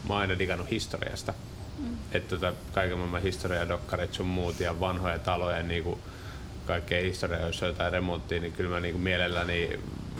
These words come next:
Speaker 1: niinku pelkästään jo kuuntelen, että mi-, milloin se on rakennettu, mitä kaikkea siellä on tehty.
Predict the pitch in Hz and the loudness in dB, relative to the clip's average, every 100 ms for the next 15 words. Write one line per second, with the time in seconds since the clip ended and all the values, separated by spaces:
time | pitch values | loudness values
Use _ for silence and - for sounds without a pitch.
0 | - - - - - - 95 101 90 107 | -2 -2 -6 -8 -8 -4 2 2 2 2
1 | 95 92 - 92 90 101 92 85 87 87 | 4 4 4 2 4 4 4 2 2 2
2 | 87 90 85 - 92 87 87 - 87 87 | 2 0 0 2 2 2 2 2 2 0
3 | 90 90 87 95 95 95 90 87 95 95 | 0 -2 -2 0 2 2 0 0 0 0
4 | 98 87 101 92 | 2 0 0 -2